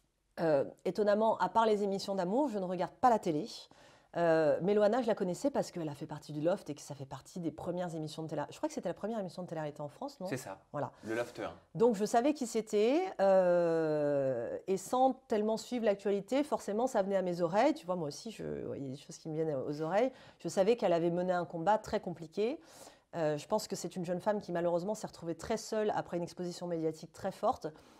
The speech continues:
Speaker 1: et que le gap entre les deux, euh, l'a fait plonger dans des choses qu'elle avait déjà en elle, mais qui ont réactivé des démons.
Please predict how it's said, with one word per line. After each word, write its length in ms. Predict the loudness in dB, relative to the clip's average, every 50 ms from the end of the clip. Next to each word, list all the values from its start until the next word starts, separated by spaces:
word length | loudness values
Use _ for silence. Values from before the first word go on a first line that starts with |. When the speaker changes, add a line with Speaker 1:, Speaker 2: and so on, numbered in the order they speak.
| -20 -12 -12
Speaker 1:
et 80 | -12 -6
que 80 | -6
le 80 | -6 -2
gap 220 | 0 -2 -2 -2
entre 240 | -4 -8 -6 -6 -2
les 120 | -2 -2
deux, 480 | -2 -2 -2 -2 0 0 0 2 2 2
euh, 20 |
l'a 120 | 0 0 -2
fait 140 | -4 -8 -10
plonger 380 | -8 -8 -8 -6 -4 -4 -4
dans 140 | -2 -2 -2
des 180 | -2 -2 -4 -4
choses 340 | -6 -6 -8 -8 -8 -8
qu'elle 160 | -6 -2 -2 -2
avait 180 | 0 0 0
déjà 320 | 2 2 2 2 2 0 0
en 140 | 0 0 2
elle, 260 | 2 4 2 2 0 -4 -12 -20 -20 -20 -20 _ _ -10
mais 120 | -10 -8
qui 100 | -6 -6
ont 60 | -4
réactivé 400 | -2 -2 -2 -2 -4 -4 -4 -4
des 140 | -2 -2 0
démons. 300 | 0 0 0 0 -4 -6